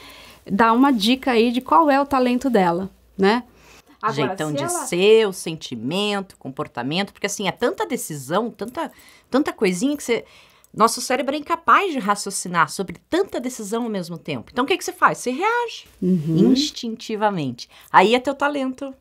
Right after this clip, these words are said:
Speaker 2: falando,
Speaker 1: Uhum.
Speaker 2: porque você vai como um instinto em reação àquilo que tá acontecendo.
Speaker 1: Agora, olha aí, se, por exemplo, eu pegar e começar a me distrair com aquele, com aquelas mensagens e deixar de ser produtiva, aí o meu talento tá indo pro saco.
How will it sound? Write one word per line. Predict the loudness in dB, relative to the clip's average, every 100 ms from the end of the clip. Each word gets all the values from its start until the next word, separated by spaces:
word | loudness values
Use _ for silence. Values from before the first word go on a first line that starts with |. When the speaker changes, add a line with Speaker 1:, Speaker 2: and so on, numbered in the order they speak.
| _ _
Speaker 2:
falando, | _ 2 4 4 2
Speaker 1:
Uhum. | 0 -2 -8
Speaker 2:
porque | -8 -6
você | -4 -2
vai | 6 6 6
como | 0 -8 -8
um | -10
instinto | -14 -12 -10 -10 -12
em | -16 -8
reação | -6 -6 -8 -10
àquilo | -10 -12
que | -12
tá | -14
acontecendo. | -14 -16 -14 -14 -14 _ _ 0
Speaker 1:
Agora, | 2 4 4 2
olha | 2 4 4
aí, | 4 2 2 0 -4 -16 -20 -2
se, | 0 2
por | 2 4
exemplo, | 4 4 4 2
eu |
pegar | 2 2 2 2 4 4 4
e | 0
começar | 2 4 4 4 6
a |
me | 6
distrair | 6 4 4 2 2 4 4 2 -6 _
com | -2
aquele, | -2 0 0 2 2 2
com | -2
aquelas | 0 2 4
mensagens | 4 4 2 2 4 4 4
e |
deixar | 4 2 2 0
de | 0
ser | -2 -2
produtiva, | -2 -2 0 2 2 2
aí | 0 2 2
o |
meu | 2 2
talento | 2 2 0 -2
tá | -2 0
indo | 0 0
pro | 0 0
saco. | 2 2 0 -4